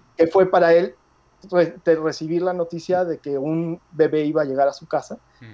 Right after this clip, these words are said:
Speaker 1: y que iba a tener que compartir ahora a sus papás con, con este nuevo individuo que además estaba rarísimo.
Speaker 2: Ya.
Speaker 1: Y luego la otra que, que, que fue cuando yo dije, "No mames, súper sí, cabrón",
Speaker 2: Ujú.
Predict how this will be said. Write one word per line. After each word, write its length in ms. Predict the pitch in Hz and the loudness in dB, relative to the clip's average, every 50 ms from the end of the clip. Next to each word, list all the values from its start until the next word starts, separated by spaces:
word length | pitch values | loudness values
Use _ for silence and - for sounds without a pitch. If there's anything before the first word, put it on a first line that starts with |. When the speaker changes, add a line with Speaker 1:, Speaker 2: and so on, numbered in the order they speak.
| 104 | -10
Speaker 1:
y 100 | - 170 | -10 -4
que 140 | - 165 143 | -2 0 2
iba 120 | 147 156 | 4 4
a 60 | 151 - | 4 2
tener 200 | 160 143 139 135 | 0 -4 -4 -8
que 120 | - 151 | -8 -8
compartir 520 | - 143 135 131 - 135 127 - - - - - _ _ - | -8 -8 -4 -2 -2 -2 -2 -2 -4 -6 -6 -8 _ _ -6
ahora 380 | 160 151 135 139 143 147 147 135 | -2 0 2 2 4 4 2 0
a 40 | 123 | -2
sus 220 | - - 127 - | -6 -12 -18 -10
papás 400 | - 135 117 - 143 135 131 - | -8 -8 -4 -2 -2 -4 -4 -6
con, 300 | - - 139 135 123 120 - - _ | -10 -10 -8 -8 -8 -10 -14 -18 _
con 180 | - - - 139 | -8 -6 -4 -4
este 240 | 151 151 - 180 160 | -4 0 0 2 4
nuevo 240 | 151 165 165 165 | 4 6 6 6
individuo 460 | 170 165 156 156 160 175 202 202 185 - | 6 6 4 4 2 4 4 2 2 2
que 80 | - | 0
además 160 | 131 131 131 | -4 -4 -6
estaba 240 | - - 147 147 147 | -4 -2 0 0 0
rarísimo. 420 | 143 151 151 175 175 - 240 202 123 123 107 | 0 0 -2 -2 -4 -6 -10 -10 -10 -12 -14
Speaker 2:
Ya. 140 | 110 104 - - - - - - - - _ _ _ _ _ _ | -14 -14 -14 -18 -20 -20 -20 -20 -20 -20 _ _ _ _ _ _
Speaker 1:
Y 100 | 202 185 | 2 4
luego 300 | 185 185 170 220 233 208 | 6 6 6 6 6 6
la 180 | 196 202 190 190 | 6 6 6 6
otra 340 | 214 220 - 220 202 190 190 | 4 2 2 2 0 0 0
que, 420 | 190 170 156 147 143 135 123 - _ | 0 -2 -2 -4 -6 -10 -14 -14 _
que, 140 | - 156 139 - - _ | -8 -8 -8 -8 -14 _
que 80 | _ 165 | _ -8
fue 140 | - 165 160 | -4 -4 -2
cuando 220 | 165 175 175 165 151 | -2 -2 -4 -4 -4
yo 100 | 147 151 | -6 -8
dije, 200 | 147 - 170 160 | -6 -6 -6 -4
"No 120 | 170 175 | -4 -2
mames, 400 | 180 175 175 165 143 - - - - | -2 -4 -4 -6 -8 -12 -20 -20 -20
súper 500 | - - - 143 - _ 139 139 127 123 | -14 -12 -12 -12 -8 _ -6 -6 -6 -6
sí, 180 | - - 180 - | -10 -12 -12 -2
cabrón", 360 | - 185 160 156 165 - - - - | 0 0 0 0 -2 -6 -12 -16 -18
Speaker 2:
Ujú. 280 | 120 110 107 104 101 | -18 -18 -18 -20 -20